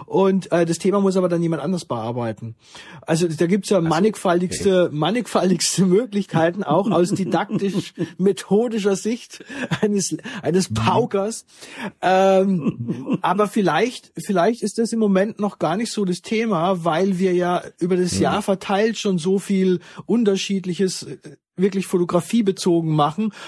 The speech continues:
Speaker 1: Und wer-, da das jetzt das erste
Speaker 2: Mhm.
Speaker 1: Treffen war, war, glaub ich, das Kennenlernen und das Miteinander klönen, äh, und dann nebenher fotografieren wahrscheinlich wichtiger. Aber ich denke mal, es ist nix in Stein gemeißelt und es kann auch durchaus sein, dass andere,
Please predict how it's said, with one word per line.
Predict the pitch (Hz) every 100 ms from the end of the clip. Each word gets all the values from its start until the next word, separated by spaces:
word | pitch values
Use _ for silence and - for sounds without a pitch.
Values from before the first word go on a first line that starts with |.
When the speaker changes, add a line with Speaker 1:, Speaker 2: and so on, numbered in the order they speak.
| -
Speaker 1:
Und | 160 170
wer-, | 170
da | 160 156
das | 196 196
jetzt | 185 -
das | 180
erste | 135 160 190 -
Speaker 2:
Mhm. |
Speaker 1:
Treffen | 110 170 175 170
war, | 175 196 165
war, | 170
glaub | 165 160 185
ich, | -
das | 160
Kennenlernen | - 190 208 220 208 190 190 185 180
und | 175 175 165
das | 165 160
Miteinander | 185 180 165 156 160
klönen, | 160 180 160 196 196 185 180 - - 190 -
äh, | 165
und | 156 185 170
dann | 170 160
nebenher | 175 175 185 175 156 180
fotografieren | 202 180 180 170 196 180
wahrscheinlich | 170 175 165 -
wichtiger. | 160 214 214 160 139 - - -
Aber | 165 160 156 - _ -
ich | 156
denke | 156 156 208
mal, | 202 190 190 160
es | 156
ist | 160
nix | 170 190 -
in | 170
Stein | - 131 135 190
gemeißelt | 190 165 175 196 214
und | 170
es | 170
kann | - 165
auch | 165
durchaus | - 170 180 170
sein, | 160 139
dass | 165 165
andere, | - 131 160 185 180 175